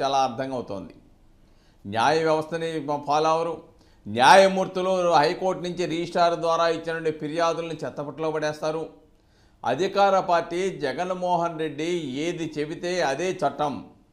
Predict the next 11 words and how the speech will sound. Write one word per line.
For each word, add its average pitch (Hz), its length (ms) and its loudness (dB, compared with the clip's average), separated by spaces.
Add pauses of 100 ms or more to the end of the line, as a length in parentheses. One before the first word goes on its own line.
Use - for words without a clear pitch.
(400)
మాకు 160 280 2
ఈ 156 180 -2
రాజ్యాంగం 160 600 0
పనిచేయదు, 175 500 -6 (500)
ఈ 139 120 -2
చట్టాలు 175 500 4
పనిచేయవని 165 600 -2
వ్యవహరించారు. 123 760 -6 (800)
పాపం 190 340 6
అటువంటి 175 560 4
వ్యక్తికి 165 720 -4